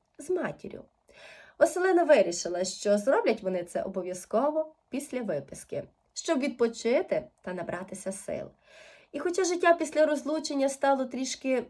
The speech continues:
складнішим у плані побуту, Василина нарешті відчула себе вільною. Вона більше не була прив'язаною до чоловіка,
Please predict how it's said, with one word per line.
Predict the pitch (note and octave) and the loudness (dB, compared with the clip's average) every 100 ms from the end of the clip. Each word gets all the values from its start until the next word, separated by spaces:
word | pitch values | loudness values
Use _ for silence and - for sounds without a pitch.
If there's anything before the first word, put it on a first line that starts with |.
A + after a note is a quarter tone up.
| - | -12
складнішим | - - D4 D#4+ G4 - G3+ | -14 0 4 4 4 2 0
у | - | -2
плані | G3+ - F#3 | -4 -4 -2
побуту, | F#3+ F#3+ E3+ - - - - _ _ - | -4 -2 -4 -6 -10 -12 -12 _ _ -6
Василина | A#3+ - A3 C4 C#4 | -4 0 0 0 0
нарешті | F3+ F3 A3+ - - | -2 -2 -2 -4 -10
відчула | E3+ - C4+ | -8 -2 0
себе | A#3+ A#3 G#3+ | 0 -2 -2
вільною. | A3+ F3 D3+ - - - - - - - - | -2 -6 -8 -12 -14 -16 -18 -20 -20 2 8
Вона | E4+ | 10
більше | E4 E4 - | 10 6 2
не | D#4+ | 0
була | D4 D#4 E4 | 2 6 6
прив'язаною | D4+ C4+ A#3 C#4+ C#4+ C#4+ B3 B3 | 6 2 2 6 6 4 0 -2
до | A3+ | -2
чоловіка, | A#3+ B3+ B3 C4 E4+ E4+ D#3+ | -4 -4 -4 -2 -2 0 -4